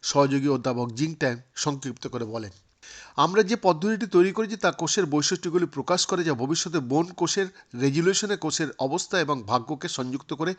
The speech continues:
ক্যান্সার বিরোধী চিকিৎসার প্রতিরোধী হয়ে উঠবে। এটি ক্যান্সারের ধরন জুড়ে পাক বিদ্যমান প্রতিরোধী কোষের অবস্থা চিহ্নিত করতে এবং লক্ষ্য করার জন্যে। সেই সাথে ইমিউনোথেরাপি সহ বিভিন্ন চিকিৎসা পদ্ধতির বিরুদ্ধে ব্যাপকভাবে প্রযোজ্য হবে।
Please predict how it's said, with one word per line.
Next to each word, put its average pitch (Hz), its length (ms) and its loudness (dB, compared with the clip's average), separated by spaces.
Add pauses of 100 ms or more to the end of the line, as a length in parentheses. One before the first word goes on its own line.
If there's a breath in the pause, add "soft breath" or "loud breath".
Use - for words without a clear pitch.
(440 loud breath)
ক্যান্সার 190 460 2 (100)
বিরোধী 180 300 0
চিকিৎসার 156 540 -4
প্রতিরোধী 151 400 -2
হয়ে 131 220 2
উঠবে। 123 220 -2 (400 loud breath)
এটি 135 220 0 (500 soft breath)
ক্যান্সারের 170 520 2 (120)
ধরন 160 300 2
জুড়ে 160 220 2 (120)
পাক 147 160 2 (400)
বিদ্যমান 180 440 4 (100)
প্রতিরোধী 160 380 0
কোষের 139 340 -2 (500 soft breath)
অবস্থা 208 360 4
চিহ্নিত 151 320 0 (100)
করতে 170 200 -4
এবং 151 120 0 (140)
লক্ষ্য 170 220 -2
করার 131 320 2
জন্যে। 98 240 -12 (600)
সেই 127 180 -2
সাথে 156 180 -2 (560 loud breath)
ইমিউনোথেরাপি 240 840 4
সহ 165 120 -4 (140)
বিভিন্ন 165 240 0 (100)
চিকিৎসা 175 380 -4
পদ্ধতির 143 400 -4
বিরুদ্ধে 151 220 0 (100)
ব্যাপকভাবে 156 540 0 (100)
প্রযোজ্য 135 320 -2 (100)
হবে। 101 160 -8